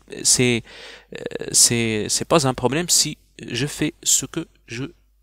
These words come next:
vais faire maintenant. Donc, ce que je vais faire, je vais utiliser, je vais noter U theta par U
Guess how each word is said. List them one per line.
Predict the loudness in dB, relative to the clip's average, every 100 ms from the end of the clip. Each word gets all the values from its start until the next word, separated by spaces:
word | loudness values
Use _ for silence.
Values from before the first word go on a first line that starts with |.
| _ -6
vais | 0
faire | 0
maintenant. | 0 -2 -6 -8 _ _ -20 -20 -20 -20 -20 -20 _ _ _ _
Donc, | -2 2 4
ce | 4
que | 4 4
je | 4
vais | 4 0
faire, | 6 8 8 6 2 -6 _ _ _ _ _ _ _ -18 -18 _ _ _ _ _ -8
je | -2 2
vais | 2 0 -2 _
utiliser, | -4 0 2 2 4 4 4 2 _ -20 _ -20 _ _ -20 _ _ _ _ _ _ _ _ -20 -20 -20 _ _
je | -2 0
vais | 0
noter | 0 -2 4 4 4 -6
U | -2
theta | 0 4 4 4 -8 _
par | 8 10 10 4 -14 _ _ _ _ _ _ _ _ _ _ _ _ _ _ -2
U | -2